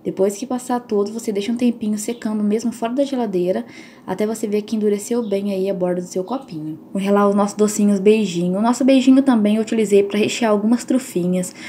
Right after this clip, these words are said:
usei ele pra rechear alguns copinhos e tô fazendo ele um docinho enrolado.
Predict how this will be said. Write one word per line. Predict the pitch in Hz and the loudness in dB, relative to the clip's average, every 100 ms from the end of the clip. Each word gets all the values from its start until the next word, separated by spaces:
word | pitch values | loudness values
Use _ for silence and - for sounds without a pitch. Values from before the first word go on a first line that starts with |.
| - - | -18 0
usei | 190 202 | 6 6
ele | 233 | 6
pra | 226 | 4
rechear | 220 233 | 2 2
alguns | 214 233 269 | 4 4 4
copinhos | 302 294 208 190 196 202 | 2 2 0 -2 -2 -2
e | |
tô | 247 | -2
fazendo | 240 226 220 220 | 0 0 0 0
ele | 208 214 | 0 0
um | 214 | 0
docinho | 214 - 220 | -2 -2 0
enrolado. | 214 220 262 208 160 160 | 2 2 2 2 -2 -6